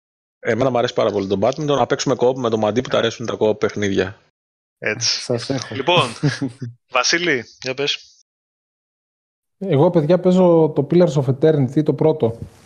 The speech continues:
Speaker 4: Το Definitive
Speaker 2: Παιχνι-
Speaker 4: Edition.
Speaker 2: Παιχνιδάρα.
Speaker 4: Φίλε, απίστευτο.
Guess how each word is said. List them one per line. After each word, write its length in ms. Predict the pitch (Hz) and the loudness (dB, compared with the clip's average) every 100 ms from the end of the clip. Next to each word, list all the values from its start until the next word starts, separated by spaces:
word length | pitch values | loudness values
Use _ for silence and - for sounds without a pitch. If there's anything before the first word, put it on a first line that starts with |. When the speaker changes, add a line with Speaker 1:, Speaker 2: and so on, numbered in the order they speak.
| - - - - - - | -20 -20 -20 -20 -20 -4
Speaker 4:
Το 100 | 139 | 0
Definitive 320 | 127 123 165 143 | 0 2 2 2
Speaker 2:
Παιχνι- 280 | 127 120 120 | 0 0 2
Speaker 4:
Edition. 260 | 131 170 196 - - _ _ _ | 0 0 -2 -6 -18 _ _ _
Speaker 2:
Παιχνιδάρα. 520 | 113 117 117 113 110 _ _ _ _ _ _ _ _ _ | -10 -6 -6 -6 -8 _ _ _ _ _ _ _ _ _
Speaker 4:
Φίλε, 220 | - 147 160 | -4 2 2
απίστευτο. 760 | 156 160 - 143 - 110 | 2 -2 -2 -6 -6 -8